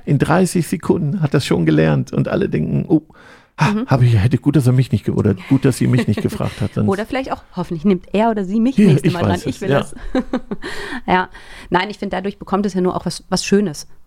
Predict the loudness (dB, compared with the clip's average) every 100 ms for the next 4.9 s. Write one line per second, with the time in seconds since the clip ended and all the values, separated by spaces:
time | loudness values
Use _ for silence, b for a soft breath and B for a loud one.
0 | -2 0 0 -4 -6 -6 -6 -2 0 0
1 | -2 -2 -2 -2 -14 b b b b -10
2 | -6 -4 -4 -6 -10 -10 -6 -4 -4 -4
3 | -4 -4 -4 0 2 0 -2 -4 -6 -6
4 | -4 -6 -6 -6 -2 -2 -2 -6 -10